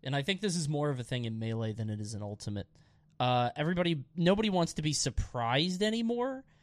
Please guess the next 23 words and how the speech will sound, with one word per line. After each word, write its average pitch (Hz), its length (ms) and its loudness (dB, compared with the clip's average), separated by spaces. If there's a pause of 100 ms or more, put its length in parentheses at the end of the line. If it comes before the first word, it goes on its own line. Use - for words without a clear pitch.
(280)
Like, 131 500 0 (380)
it 156 140 2
feels 175 280 -2
like 165 140 -2
everybody 165 360 -2
wants 135 340 -2
to 135 80 -2
have 131 260 0
this, - 480 -6 (480)
they 208 100 6
wanna 226 220 6
have 220 200 8
the 175 80 4
situation 143 840 0 (500)
handled. 113 480 -2
They 110 80 -6
wanna 123 160 -2
be 120 80 -4
like, 117 140 -4
"Ah, 139 200 6
yeah, 117 340 2
okay, 113 260 -2
there's, 127 580 0